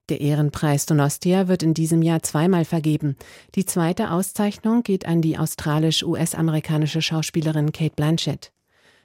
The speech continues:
Das Filmfestival von San Sebastián ist das wichtigste Spanien und findet in diesem Jahr vom zwanzigsten bis achtundzwanzigsten September statt.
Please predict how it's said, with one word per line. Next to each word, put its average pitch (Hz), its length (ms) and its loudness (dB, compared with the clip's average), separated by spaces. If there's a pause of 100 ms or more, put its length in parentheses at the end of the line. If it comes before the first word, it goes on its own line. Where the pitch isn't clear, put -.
(100)
Das 147 200 0
Filmfestival 175 800 2
von 147 320 0
San 147 220 0
Sebastián 151 600 0
ist 165 180 -4
das 147 200 -2
wichtigste 160 480 -4
Spanien 170 500 0 (340)
und 214 140 2
findet 240 300 2
in 208 100 4
diesem 175 260 2
Jahr 147 240 2
vom 139 220 -2
zwanzigsten 151 680 -2
bis 160 180 -4
achtundzwanzigsten 156 960 -2
September 170 440 0
statt. - 380 -8